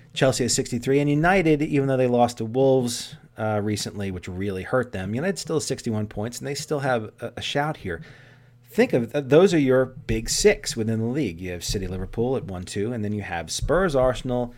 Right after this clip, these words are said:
Chelsea, United. All is back right with the world. And as you pointed out, they have poised it in such a way that there are essentially two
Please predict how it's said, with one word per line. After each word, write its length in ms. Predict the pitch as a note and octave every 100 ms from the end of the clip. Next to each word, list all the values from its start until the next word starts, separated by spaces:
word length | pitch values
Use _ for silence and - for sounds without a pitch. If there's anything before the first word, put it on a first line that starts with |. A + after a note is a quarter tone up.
| - -
Chelsea, 340 | A#2 G#2+ -
United. 480 | G2 F#2 F2 - - - - - _ -
All 340 | C#3+ D#3 D#3+
is 220 | A2+ A2
back 280 | G#2 B2 C3
right 200 | A2 A2
with 200 | D3+ G2+
the 80 | G#2
world. 400 | G#2 C3+ A2+ G#2 - - -
And 140 | A2+
as 120 | G#2+
you 100 | F3+ A#3
pointed 320 | D#3 A#2 F#2+
out, 240 | F#2+ C#3+ - - - - - - -
they 220 | A#2+ B2
have 320 | A#2+ A#2 A2
poised 360 | - F3+ A#3+ A#3
it 60 | B2
in 60 |
such 240 | - A2+ -
a 60 |
way 340 | G2 F#2+ F#2+ A2
that 300 | A2 G#2+ -
there 200 | A#2 A#2
are 120 | A2+
essentially 760 | - E3 F#3+ B2 A2+ G#2 G2 - - - -
two 600 | - - B3+ D3 F2 -